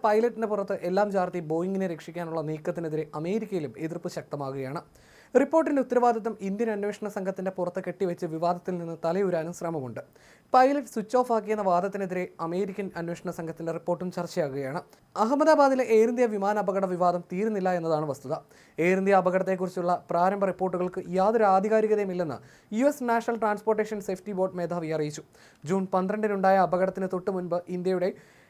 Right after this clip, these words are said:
എയർക്രാഫ്റ്റ് ആക്സിഡന്റ് ഇൻവെസ്റ്റിഗേഷൻ ബ്യൂറോ കഴിഞ്ഞ ആഴ്ച പുറത്തിറക്കിയ പ്രാഥമിക അന്വേഷണത്തിൽ കോക്പിറ്റിൽ ആശയക്കുഴപ്പം കണ്ടെത്തിയതായും നിർണായക എഞ്ചിൻ ഇന്ധന കട്ട് ഓഫ് സ്വിച്ചുകളുടെ പ്രവർത്തനവും ചർച്ചയായിരുന്നു. ഇതിനൊപ്പം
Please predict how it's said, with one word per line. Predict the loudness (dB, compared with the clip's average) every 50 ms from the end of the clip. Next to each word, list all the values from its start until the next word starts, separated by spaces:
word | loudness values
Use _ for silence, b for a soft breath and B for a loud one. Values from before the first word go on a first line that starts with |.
| B 6 6
എയർക്രാഫ്റ്റ് | 6 6 6 2 0 0 0 _ -4 -4
ആക്സിഡന്റ് | -2 -2 -2 -2 -4 -4 -4 -4
ഇൻവെസ്റ്റിഗേഷൻ | -4 0 0 0 0 0 0 0 0 0 -2 0
ബ്യൂറോ | 0 2 2 2 0 2 2
കഴിഞ്ഞ | 2 2 2 2 2
ആഴ്ച | 0 0 -2 -4 -2
പുറത്തിറക്കിയ | -2 -2 0 0 -2 -2 -2 -4 -4 0
പ്രാഥമിക | 2 2 2 2 0 -2 0 0 0 0
അന്വേഷണത്തിൽ | 2 -2 -4 -4 -4 -6 -6 -6 -8 _ _
കോക്പിറ്റിൽ | 4 4 4 4 0 -8 -8 -6 -8 -6 -4 -6
ആശയക്കുഴപ്പം | -6 -4 -4 -4 -2 0 -2 -2 -2 -4 -4
കണ്ടെത്തിയതായും | -4 -4 -2 -2 0 2 4 4 4 2 0 -6 -8 b b b b b b 2
നിർണായക | 2 4 4 4 4 4 2 0 0 0 0
എഞ്ചിൻ | 0 0 0 -2 -2
ഇന്ധന | -2 -2 -4 0 0
കട്ട് | 0 2 2 0
ഓഫ് | 0 0
സ്വിച്ചുകളുടെ | -4 -6 -4 -4 -2 0 0 0 0
പ്രവർത്തനവും | 2 0 0 0 0 -2 -4 -2 -4 -4 -2 -4
ചർച്ചയായിരുന്നു. | -4 -4 -2 -4 -2 -2 -2 -4 -6 -10 -12 _ _ -2
ഇതിനൊപ്പം | 0 0 0 0 -2 -4 -4